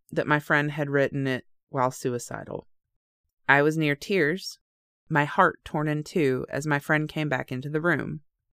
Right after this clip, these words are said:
I just pointed to it and demanded that she tell me what it was. And she opened it to find that it had been a note she wrote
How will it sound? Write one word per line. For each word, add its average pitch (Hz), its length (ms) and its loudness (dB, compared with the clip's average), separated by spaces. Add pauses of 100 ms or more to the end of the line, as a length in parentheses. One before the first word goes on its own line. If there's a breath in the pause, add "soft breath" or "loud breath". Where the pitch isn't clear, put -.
(440)
I 160 120 10
just 180 240 0
pointed 226 360 2
to 156 180 4
it 151 180 2 (100)
and 156 160 0
demanded 156 460 2
that 147 100 -4
she 165 140 -2
tell 143 280 0
me 147 160 0
what 127 180 0
it 120 120 -2
was. 62 560 -6 (680)
And 196 160 -2
she - 180 -2
opened 196 360 2
it 135 240 2 (120)
to 180 100 -8
find 170 380 4
that 170 160 2
it 160 80 -4
had 165 200 0
been 165 120 2
a 170 60 0
note 214 340 0
she - 240 -2
wrote 160 440 2